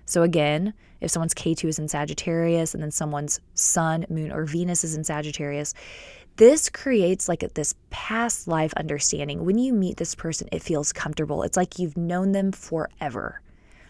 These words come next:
It's a very comfortable feeling from what I've experienced and also from what I've seen. Pay attention to the degree points. The closer the degrees, the more influential. I've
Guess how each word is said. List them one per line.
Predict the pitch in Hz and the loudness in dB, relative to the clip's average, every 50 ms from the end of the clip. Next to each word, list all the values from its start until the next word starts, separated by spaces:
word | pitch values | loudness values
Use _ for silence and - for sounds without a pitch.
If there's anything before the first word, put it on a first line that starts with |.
| - - - - - - - - - - - | -20 -20 -20 -20 -20 -20 -20 -20 -20 0 2
It's | - 196 - | 2 4 4
a | 196 | 4
very | 170 165 165 170 214 220 214 220 226 233 233 233 - - | 2 2 6 8 10 10 10 10 8 6 6 4 2 -4
comfortable | - - - - 180 180 175 - - 170 170 160 156 156 156 156 156 156 - - - | -10 -8 -4 -2 -2 -2 -2 -4 -2 -2 -2 0 0 -2 -2 -2 -2 -4 -6 -12 -18
feeling | - - - 170 160 151 151 156 175 180 175 | -12 -6 -4 -2 -2 0 -2 -2 -4 -6 -8
from | - - - - 160 151 151 151 156 156 151 - - - - - - - - - - - - - - - | -12 -8 -4 -2 0 0 0 0 -2 -6 -6 -10 -14 -20 -20 -20 -20 -20 -20 -20 -20 -20 -20 -20 -4 2
what | 190 190 190 | 4 6 6
I've | 196 190 180 | 6 6 4
experienced | 180 - - - 175 165 165 165 165 156 - | 2 -2 -2 -2 -2 -2 0 0 0 0 -2
and | 156 - | -2 -2
also | - 165 160 - 170 | -2 -2 -2 -2 -4
from | 160 - 160 160 | -4 -4 -4 -4
what | 156 160 - | -2 -2 -2
I've | 143 147 | -4 -2
seen. | 156 147 - 156 147 147 - - - - - - - - - - - - - | -2 -2 -2 -2 -4 -4 -6 -8 -10 -14 -18 -18 -18 -18 -18 -20 -20 -10 -6
Pay | - - 180 170 175 | -4 0 4 6 6
attention | 170 175 - - 202 202 196 - 226 226 | 6 4 2 2 0 2 2 2 0 0
to | - 208 | 0 0
the | 190 208 | -2 0
degree | 180 196 180 - - 180 180 175 | 0 0 0 0 2 2 2 2
points. | - - 156 - - - - | 2 -2 -6 -6 -6 -6 -4
The | - - | -4 -4
closer | - - - - - 185 196 196 - - 220 220 | -4 -6 -6 -2 0 2 2 2 2 2 2 2
the | 190 208 175 | 2 2 0
degrees, | 175 160 151 - 160 165 165 165 170 180 202 208 - - - - - - - - | 0 -2 -2 -2 -2 0 2 2 2 2 2 0 0 -2 -6 -12 -20 -20 -10 -2
the | - 170 | 0 2
more | 170 170 160 160 156 - | 2 2 4 2 2 2
influential. | - 165 - - 165 160 151 151 151 151 - - 64 62 - - - - - - - - _ - - - - - - - - - - - - - - | 2 -2 -4 -4 -4 -4 -2 -2 -4 -4 -4 -4 -4 -4 -4 -6 -10 -16 -20 -20 -20 -20 _ -20 -20 -20 -20 -18 -16 -16 -14 -14 -14 -14 -8 2 6
I've | 185 190 185 | 8 8 8